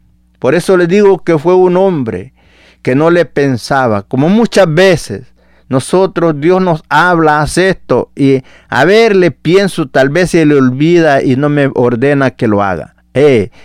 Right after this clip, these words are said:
a Dios no se le olvida nada. Si Él te da una orden, hermano, vale más que lo hagas, porque Él quiere ver la obediencia tuya. Él quiere tener ese contacto contigo,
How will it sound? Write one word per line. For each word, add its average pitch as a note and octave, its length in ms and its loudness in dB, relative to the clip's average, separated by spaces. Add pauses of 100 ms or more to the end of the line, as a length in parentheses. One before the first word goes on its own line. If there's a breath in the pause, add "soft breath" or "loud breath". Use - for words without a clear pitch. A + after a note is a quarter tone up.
(100)
a G#2+ 120 -2
Dios F3+ 260 4
no F#3+ 140 0
se F3+ 160 0
le E3+ 80 0
olvida E3 400 0
nada. D#3 400 0
Si D3+ 140 0
Él D#3+ 120 -2
te D#3+ 140 -2
da D#3+ 140 2
una D#3 260 0
orden, F3 360 0 (240 loud breath)
hermano, D#3 360 0
vale E3+ 300 2
más F3 440 0
que B2 160 -4
lo A#2+ 200 2
hagas, D3+ 480 2
porque B2+ 400 -2
Él F#3+ 140 0
quiere F#3+ 420 2
ver F#3 240 2
la E3+ 180 4
obediencia E3 800 2
tuya. F#3+ 540 0 (320 loud breath)
Él D#3 240 0
quiere G3 360 2
tener F3+ 380 0
ese F#3 240 2
contacto D#3 800 -2
contigo, F#3+ 760 0